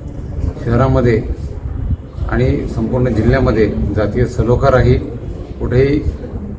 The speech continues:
कायदा सुव्यवस्थेचा प्रश्न निर्माण होणार नाही, कोणताही अनुचित प्रकार घडणार नाही, याची पुरेपूर काळजी पोलीस विभाग घेईल. त्याचबरोबर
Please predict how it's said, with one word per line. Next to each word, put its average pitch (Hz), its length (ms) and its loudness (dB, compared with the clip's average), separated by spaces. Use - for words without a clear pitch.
कायदा 113 240 2
सुव्यवस्थेचा 120 580 4
प्रश्न 123 300 2
निर्माण 120 320 6
होणार 131 260 4
नाही, 127 260 2
कोणताही 113 480 4
अनुचित 113 300 0
प्रकार 131 320 2
घडणार 113 320 4
नाही, 117 340 4
याची 147 280 6
पुरेपूर 127 360 2
काळजी 107 400 4
पोलीस 113 340 2
विभाग 110 220 4
घेईल. 120 420 4
त्याचबरोबर 131 520 6